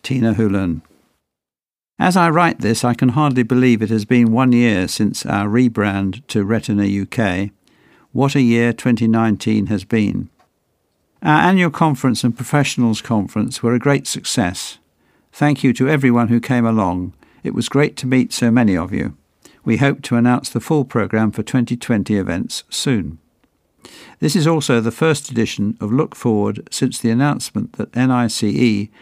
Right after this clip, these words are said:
has recommended that Lux Turner, a treatment for L C A two, is made available on the N H S.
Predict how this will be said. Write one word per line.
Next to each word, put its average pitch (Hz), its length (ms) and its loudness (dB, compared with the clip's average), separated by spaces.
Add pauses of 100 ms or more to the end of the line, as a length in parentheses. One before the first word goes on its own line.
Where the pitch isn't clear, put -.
(120)
has 104 200 -4
recommended 120 640 0
that - 240 -6
Lux - 260 -6
Turner, 127 540 0 (320)
a - 20 -10
treatment - 540 -2
for 98 320 -6
L 120 180 -2
C - 260 -4
A 90 140 -4
two, 117 500 -2 (360)
is 127 160 -2
made 156 240 0
available 110 500 0
on 110 80 2
the 123 140 2
N 113 100 2
H 107 300 -2
S. - 420 -6